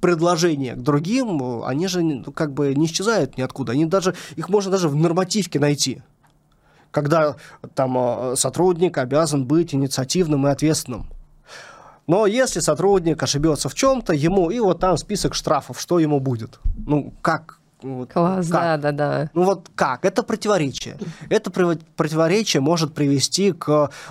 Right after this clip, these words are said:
Speaker 1: ухудшению психического, о, вернее, психологического здоровья и
Speaker 2: Мгм.
Speaker 1: благополучия. Вот, потому что ты должен действовать без ресурсов. Это как вообще? Ну, а, ответ, э, каким-то очень странным способом.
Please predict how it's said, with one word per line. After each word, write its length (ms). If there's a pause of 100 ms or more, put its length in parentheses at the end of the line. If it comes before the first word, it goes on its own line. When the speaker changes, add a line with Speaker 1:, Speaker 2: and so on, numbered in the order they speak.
Speaker 1:
ухудшению 520
психического, 880
о, 20
вернее, 320
психологического 600
здоровья 600
и 60
Speaker 2:
Мгм. 60
Speaker 1:
благополучия. 680 (540)
Вот, 160
потому 160
что 120
ты 180 (220)
должен 340
действовать 460
без 180
ресурсов. 420
Это 140
как 200
вообще? 260 (720)
Ну, 240
а, 180
ответ, 480
э, 380
каким-то 400
очень 260
странным 540
способом. 640